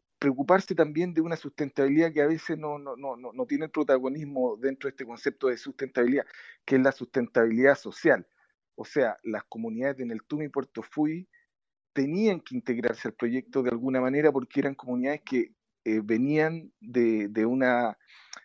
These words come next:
digamos, de una depresión o, o de una cesantía tremenda por este apogeo de, de, de, de, de la, de,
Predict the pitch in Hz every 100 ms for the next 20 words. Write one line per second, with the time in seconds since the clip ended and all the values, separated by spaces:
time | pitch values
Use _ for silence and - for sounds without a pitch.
0 | _ 110 113 127 120 123 120 117 98 95
1 | - 160 170 165 131 117 117 - 110 120
2 | 123 - - 110 - 143 127 113 156 180
3 | 143 120 120 113 - 120 _ 120 113 107
4 | - 147 147 147 139 135 123 113 107 104
5 | 107 107 98 107 95 95 95 98 98 85
6 | 92